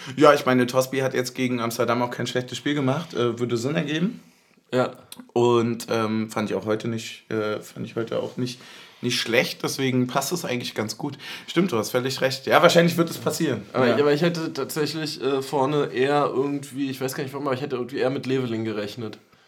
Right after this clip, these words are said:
Speaker 2: Dass du da
Speaker 1: Ja.
Speaker 2: wirklich mal, äh, also dass du auch wirklich halt eben von der Spielweise her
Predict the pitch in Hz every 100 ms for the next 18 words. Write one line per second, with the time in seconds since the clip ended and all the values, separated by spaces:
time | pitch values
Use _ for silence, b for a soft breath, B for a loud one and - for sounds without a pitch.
0 | b b b b b 117 - 131 123 123
1 | 170 185 185 127 131 120 120 120 104 120
2 | 120 120 131 135 143 135 135 - - 143
3 | 131 117 131 127 139 127 123 - 143 147
4 | 131 123 120 123 123 117 -